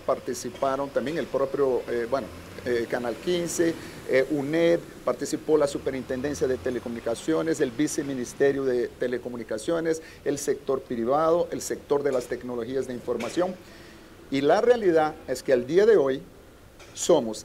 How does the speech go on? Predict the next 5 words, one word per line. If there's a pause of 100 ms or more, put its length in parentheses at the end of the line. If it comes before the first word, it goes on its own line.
líderes
en
Centroamérica, (580)
ya
tenemos